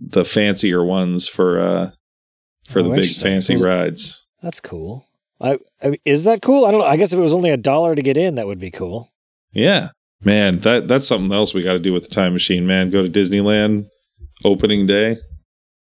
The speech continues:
Speaker 1: or, like, opening day of the Haunted Mansion. That's still early enough.
Speaker 2: Yeah. So, uh, I guess on to one word review. Um,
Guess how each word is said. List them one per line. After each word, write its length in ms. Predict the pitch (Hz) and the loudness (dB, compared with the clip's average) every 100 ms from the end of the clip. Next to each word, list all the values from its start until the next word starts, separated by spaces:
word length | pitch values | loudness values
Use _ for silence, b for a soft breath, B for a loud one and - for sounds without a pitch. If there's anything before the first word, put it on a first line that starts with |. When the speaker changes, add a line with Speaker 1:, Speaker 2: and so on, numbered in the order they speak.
| - | -4
Speaker 1:
or, 140 | - | 0
like, 180 | 98 92 | 2 2
opening 380 | - 117 120 107 | 0 2 2 2
day 160 | 98 98 | 0 0
of 80 | |
the 80 | 90 | -2
Haunted 300 | - 92 87 | -2 -2 -2
Mansion. 380 | 87 85 85 - | -2 -2 -4 -6
That's 200 | 101 95 | -6 -4
still 520 | - - 110 101 92 _ _ _ _ _ - | -2 0 2 0 -4 _ _ _ _ _ -2
early 320 | 110 95 92 | 2 2 0
enough. 500 | 87 - - - - _ _ _ _ - | 0 -4 -10 -14 -16 _ _ _ _ -2
Speaker 2:
Yeah. 320 | 120 107 78 - _ _ _ _ _ b b | 0 0 -4 -12 _ _ _ _ _ b b
So, 280 | - 254 247 | 0 2 4
uh, 200 | 226 208 | 2 0
I 120 | 220 | 0
guess 220 | 240 - - 359 320 | 0 -4 -10 -20 -4
on 240 | 277 262 | -2 0
to 80 | 208 | 0
one 260 | 220 220 | 0 0
word 240 | 208 208 185 | 0 0 0
review. 540 | 175 151 190 190 180 | -2 0 0 0 -2
Um, 300 | 175 156 147 | 0 -2 -2